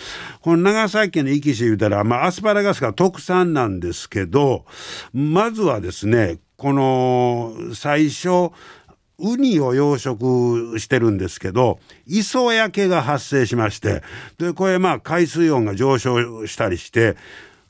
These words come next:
海藻が減ってしまうんです。で、実はそのウニは海藻を食べるんですね。で、その餌が不足になってて、で、これ、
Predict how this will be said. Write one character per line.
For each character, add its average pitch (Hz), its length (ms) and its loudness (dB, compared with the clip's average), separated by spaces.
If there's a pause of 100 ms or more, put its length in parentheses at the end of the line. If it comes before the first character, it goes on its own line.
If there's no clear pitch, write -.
(200)
海 214 320 0
藻 185 220 4
が 160 140 2
減 165 100 4
っ 202 60 -4
て 185 100 4
し 165 100 -4
ま 135 120 0
う - 20 0
ん 80 60 -6
で 71 80 -10
す。 - 100 -18 (300)
で、 175 180 4
実 208 320 -2
は 156 240 2
そ 160 140 -2
の 151 360 2 (200)
ウ 240 160 0
ニ 202 260 2
は 123 360 0
海 247 320 0
藻 202 260 2
を 190 120 0
食 92 120 -2
べ 90 100 -2
る 87 80 -2
ん 76 80 -8
で - 80 -8
す - 140 -12
ね。 160 180 -2 (340)
で、 196 140 2
そ 202 160 0
の 202 80 2
餌 233 240 2
が 113 140 0
不 - 80 -10
足 131 240 0
に 165 100 4
な 101 140 -2
っ - 20 -16
て 101 180 -4
て、 120 360 0 (520)
で、 190 760 0 (240)
こ 175 240 -2
れ、 165 480 2